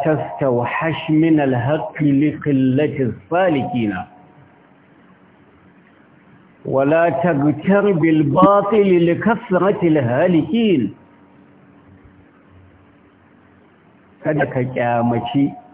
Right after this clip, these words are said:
gaskiya, ka guji gaskiya saboda ƙarancin masu so da bin gaskiya.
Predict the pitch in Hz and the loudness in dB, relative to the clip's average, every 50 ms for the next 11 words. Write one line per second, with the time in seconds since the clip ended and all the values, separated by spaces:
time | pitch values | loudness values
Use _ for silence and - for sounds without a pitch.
0 | - - _ - _ _ - - - - - - - 147 127 131 147 127 127 - | -20 -20 _ -20 _ _ -20 -20 -20 -20 -20 -10 -8 -4 -2 -2 -2 -4 -4 -4
1 | - 151 143 139 135 127 127 - - - - - - - - _ _ _ _ _ | -2 -2 0 0 -2 -4 -8 -10 -16 -20 -20 -20 -20 -20 -20 _ _ _ _ _
2 | _ _ _ _ _ _ _ _ _ _ - - - - - - - - 139 131 | _ _ _ _ _ _ _ _ _ _ -20 -20 -20 -20 -20 -20 -8 -6 -4 -2
3 | 113 131 135 120 131 156 143 143 156 147 - 156 - 160 156 151 147 135 127 - | 0 0 0 0 0 0 0 0 -2 -2 -4 -2 0 0 2 2 0 -2 -6 -8
4 | - - - - - - - _ - - - _ _ _ - _ - 165 165 151 | -10 -12 -16 -20 -20 -20 -20 _ -20 -20 -20 _ _ _ -20 _ -4 -2 0 0
5 | 151 156 147 131 131 139 143 143 - 202 196 190 190 190 196 190 147 - - 208 | 2 2 2 2 0 0 -2 -2 -2 -2 0 2 2 4 4 2 0 0 0 0
6 | 202 196 196 185 170 151 139 135 120 - - 156 139 127 - 180 175 160 147 117 | 2 2 2 2 2 0 0 -2 -2 -4 -4 -4 -6 -4 -2 -2 0 0 0 -2
7 | 104 120 107 107 139 127 117 98 104 101 - - - 123 117 113 - | -2 -2 -2 -2 -2 -2 -2 -2 -4 -6 -6 -10 -6 -6 -6 -6 -6